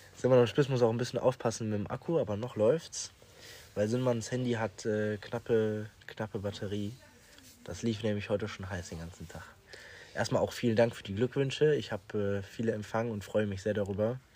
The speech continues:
Äh, Grüße auch an Jona und Kaspers, weil, äh, die beiden haben noch spontan nachgefragt, aber es war schon zu spät. Wir waren auch hier nicht in großer Runde, aber ich freue mich, euch bald wiederzusehen, wenn ihr das hört.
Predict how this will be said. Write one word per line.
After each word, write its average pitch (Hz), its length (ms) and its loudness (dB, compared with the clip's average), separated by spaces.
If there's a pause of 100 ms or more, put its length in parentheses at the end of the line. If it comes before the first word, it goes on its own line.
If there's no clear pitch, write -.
(760)
Äh, 98 240 6
Grüße 117 400 0
auch 98 100 -2
an 107 120 0
Jona 120 220 4
und 104 120 -2
Kaspers, 131 560 2 (920)
weil, 98 640 4
äh, - 20 -6
die 92 80 -6
beiden 110 300 2
haben 107 180 -2
noch 104 160 -4
spontan 107 380 -4
nachgefragt, 110 720 -4 (420)
aber 95 260 -4
es 90 80 -12
war 107 120 0
schon 113 160 -4
zu 107 100 -8
spät. 110 420 2 (1120)
Wir 101 120 0
waren 107 120 6
auch 104 100 0
hier 110 100 -2
nicht 110 120 -4
in 113 80 -4
großer 110 260 2
Runde, 110 440 2
aber 101 140 0
ich 95 100 -4
freue 117 220 4
mich, 117 160 -4
euch 107 140 -6
bald 101 180 2
wiederzusehen, 107 680 0
wenn 120 120 6
ihr 117 100 6
das 104 220 2
hört. 104 320 0